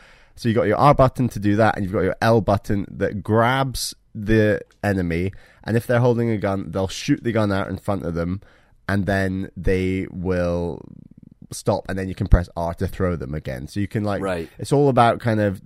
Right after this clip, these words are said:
Speaker 1: timing, but the, the downside
Speaker 2: So you, so you don't really have control over when they shoot, though, do you? Because, like, you grab them, and then they just have one
Speaker 1: Yes.
Speaker 2: blast that they fire off. So
Speaker 1: Yeah.
Speaker 2: you can kind of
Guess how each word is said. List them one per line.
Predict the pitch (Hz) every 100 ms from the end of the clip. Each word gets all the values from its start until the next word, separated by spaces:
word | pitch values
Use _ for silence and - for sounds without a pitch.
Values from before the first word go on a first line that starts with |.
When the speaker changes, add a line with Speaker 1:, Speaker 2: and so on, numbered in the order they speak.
| -
Speaker 1:
timing, | 113 107 92 87
but | 92 92
the, | 113 110
the | 110
downside | 117 131 151 143 143 135 127 - -
Speaker 2:
So | -
you, | 170 175 165
so | 180
you | 160 160 185
don't | 175 156
really | 151 143
have | 139
control | 143 127 127 120
over | 110
when | 107 113 107
they | 92
shoot, | - - 104 78
though, | 80 78
do | 87
you? | 69 71 -
Because, | - 95 85
like, | 87 - -
you | 92
grab | 120 123 120
them, | 107 101
and | 98
then | 98 95 90
they | 98
just | 90 101 -
have | 95 95
one | 101
Speaker 1:
Yes. | 90 67 98
Speaker 2:
blast | 98 117 131
that | 95
they | 101
fire | - 113 95 92
off. | 87 76 -
So | - 117
Speaker 1:
Yeah. | 104
Speaker 2:
you | 120
can | 117 110
kind | - 117
of | 104